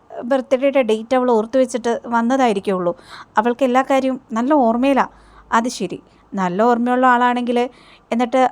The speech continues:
അക്കുച്ചേട്ടനോട് ഒരു വിഷ് പോലും ചെയ്യാതെ എന്താ പോയത്? അതിരിക്കട്ടെ, അർച്ചന തട്ട് പോലും മേടിക്കാതെയാണല്ലോ പോയത്. ഉം,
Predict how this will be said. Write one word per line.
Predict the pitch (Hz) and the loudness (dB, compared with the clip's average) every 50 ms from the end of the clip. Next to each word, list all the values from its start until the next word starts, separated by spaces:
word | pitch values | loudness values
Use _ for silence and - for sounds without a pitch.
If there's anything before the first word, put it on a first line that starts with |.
| - - | 0 -2
അക്കുച്ചേട്ടനോട് | 233 226 - - 269 - 285 269 254 262 262 262 254 262 | -2 -2 -2 -2 -2 0 0 0 2 0 0 2 4 4
ഒരു | 254 262 | 2 2
വിഷ് | 233 214 226 226 - - 320 | 0 -4 -4 -6 -4 -4 0
പോലും | 294 269 254 254 254 254 | 2 2 2 2 0 -2
ചെയ്യാതെ | 269 247 240 233 226 226 233 | -2 -2 0 2 2 2 0
എന്താ | 233 226 220 233 | 0 0 0 -2
പോയത്? | 226 233 214 208 208 202 208 208 208 - _ _ _ _ _ _ - | 0 0 0 2 2 0 -2 -2 -4 -8 _ _ _ _ _ _ -2
അതിരിക്കട്ടെ, | 196 190 208 233 262 240 - 220 202 208 226 285 - _ _ - | 0 2 2 0 0 0 -2 -2 0 0 -2 -2 -6 _ _ 4
അർച്ചന | 226 233 247 - - 294 277 285 | 4 4 2 0 -4 -4 -2 0
തട്ട് | 294 277 269 285 | 0 0 0 0
പോലും | 277 262 269 262 262 254 | 0 2 2 2 2 2
മേടിക്കാതെയാണല്ലോ | 247 226 220 240 233 262 254 247 240 233 214 208 214 240 240 | 0 -2 -2 -2 0 0 0 0 0 0 0 0 0 0 -2
പോയത്. | 226 226 196 190 190 190 202 208 202 202 _ _ _ _ _ - | 0 0 0 0 0 0 0 -2 -4 -4 _ _ _ _ _ -4
ഉം, | 254 294 330 | -2 -2 -2